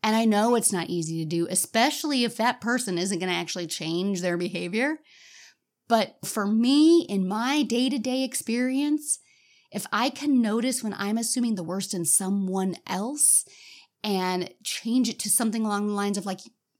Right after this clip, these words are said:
"You know what? I may not understand everything this person does, but I'm gonna assume they're doing the best."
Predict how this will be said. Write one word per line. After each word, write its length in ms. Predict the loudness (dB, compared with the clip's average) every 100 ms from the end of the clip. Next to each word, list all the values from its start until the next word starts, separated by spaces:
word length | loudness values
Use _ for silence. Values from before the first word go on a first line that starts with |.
| _ 0
"You 100 | 4
know 120 | 6
what? 260 | 6 2 -2 _ -10 -2
I 280 | 2 4
may 200 | 6 4
not 200 | 4 4
understand 760 | 2 2 0 -2 -2 -2 -4 -8 _ _ _ _ -6
everything 300 | -4 -2 -2
this 120 | -2
person 280 | -6 -4 -4
does, 400 | -4 -6 -6 -10 _ _ _ _ _ _
but 100 | -2
I'm 120 | 4 6
gonna 140 | 8
assume 280 | 6 4 4
they're 100 | 4
doing 200 | 0 0
the 60 |
best." 420 | -2 -4 -4 -4